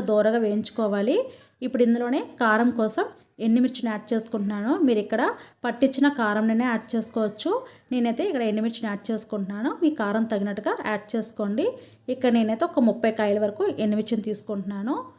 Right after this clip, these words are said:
ఇవి ఘాటుగా ఉంటాయండి, అందుకని నేను కొంచెం తగ్గించి తీసుకుంటున్నాను. మీరు మీ కారం తగినట్టుగా తీసుకోండి.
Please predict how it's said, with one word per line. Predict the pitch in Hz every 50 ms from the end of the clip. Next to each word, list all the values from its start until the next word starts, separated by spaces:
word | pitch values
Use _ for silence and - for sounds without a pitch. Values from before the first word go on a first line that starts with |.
| _ _ _ _ - 254
ఇవి | 254 277 285 233
ఘాటుగా | 233 214 220 - - - 185 202
ఉంటాయండి, | 226 226 233 220 214 220 269 320 -
అందుకని | 214 214 214 - 233 247 262
నేను | 262 240 233
కొంచెం | - 220 202 220 -
తగ్గించి | 208 185 - 233 220 226 - -
తీసుకుంటున్నాను. | 208 196 - - 214 202 196 - 202 196 196 208 262 392 480 - - - - - _ _ _ - 247
మీరు | 262 269 269 311 269 269
మీ | 262 269 -
కారం | 220 214 214 220 226 226
తగినట్టుగా | 208 196 208 202 214 247 294 294
తీసుకోండి. | 226 214 208 - - 220 208 208 220 285